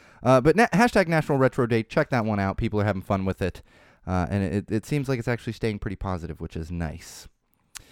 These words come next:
Uh, hashtag stay away from people who. <laughs> Hashtag stay away from people who. Uh, this one can go multiple directions, and I will tell you, we just talked about some people to stay away from, and those would be the internet trolls, the people that just like to argue on internet platforms,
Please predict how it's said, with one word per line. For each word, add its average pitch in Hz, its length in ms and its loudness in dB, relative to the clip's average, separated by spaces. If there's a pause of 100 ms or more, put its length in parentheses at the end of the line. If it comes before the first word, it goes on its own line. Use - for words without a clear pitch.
(220)
Uh, 107 140 0
hashtag 208 560 4
stay 247 240 4
away 233 180 6
from 185 160 -2
people 185 300 0
who. 143 400 2 (520)
<laughs> - 880 -8
Hashtag 139 600 -6
stay 123 260 -4
away 127 240 0
from 107 240 -6
people 117 480 -2 (380)
who. 160 400 6 (480)
Uh, 113 340 2
this 131 300 4
one 143 340 4
can 120 300 -2
go 127 400 4
multiple 131 640 0
directions, 127 640 -2
and 107 140 0
I 110 120 2
will 120 140 2
tell 185 240 2
you, 110 140 2
we 117 100 -4
just 139 220 -6
talked 208 260 0
about 110 240 2
some 98 160 -6
people 95 280 -4
to 92 100 -6
stay 98 200 0
away 95 220 0
from, 120 220 -6
and 127 80 -4
those 147 160 -4
would 151 80 -10
be 147 120 -4
the 143 140 -2
internet 135 260 -2
trolls, 127 280 -2
the 117 40 -18
people 120 260 -4
that 110 80 -4
just 117 140 -6
like 120 140 -2
to - 80 -8
argue 107 320 -2
on 107 100 0
internet 104 300 -2
platforms, 98 540 -6